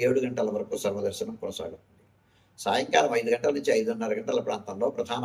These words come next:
ఆలయంలో సహస్రనామార్చన జరుగుతుంది. ఆస్తికులైనటువంటి భక్తులు దానికి తగిన రుసుము చెల్లించి సంప్రదాయ వస్త్రధారణతో పరిమిత సంఖ్యలో భాగస్వాములు కావచ్చు.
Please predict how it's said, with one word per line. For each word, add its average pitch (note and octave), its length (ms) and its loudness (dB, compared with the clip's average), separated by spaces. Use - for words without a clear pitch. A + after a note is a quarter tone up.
ఆలయంలో A2 380 -4
సహస్రనామార్చన G#2 680 -4
జరుగుతుంది. A2 420 -4
ఆస్తికులైనటువంటి A#2 920 0
భక్తులు - 340 -2
దానికి G#2 280 0
తగిన A2 240 0
రుసుము G2+ 300 -4
చెల్లించి - 340 -2
సంప్రదాయ A2+ 380 -2
వస్త్రధారణతో G2+ 680 -2
పరిమిత G2+ 300 -6
సంఖ్యలో G#2+ 340 -2
భాగస్వాములు - 560 -6
కావచ్చు. - 340 -12